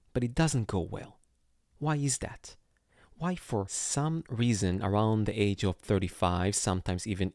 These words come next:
earlier than that, the brain becomes more resistant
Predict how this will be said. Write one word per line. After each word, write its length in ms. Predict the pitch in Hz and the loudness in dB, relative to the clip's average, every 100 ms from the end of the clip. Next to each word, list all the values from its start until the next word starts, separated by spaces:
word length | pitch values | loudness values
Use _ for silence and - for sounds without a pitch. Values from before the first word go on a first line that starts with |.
| - | 0
earlier 280 | 95 95 | 2 2
than 200 | 92 95 | -2 -4
that, 420 | 85 82 95 - - - _ - | -4 -4 -4 -8 -18 -20 _ -4
the 80 | 101 | -4
brain 400 | - 135 135 139 | 0 2 2 2
becomes 680 | 117 - 135 123 113 - | -4 -6 -2 0 0 -2
more 440 | 113 117 113 107 98 _ _ - | 0 2 2 0 -2 _ _ -2
resistant 840 | 101 87 139 - - 85 - - | 0 4 4 4 -2 -6 -6 -16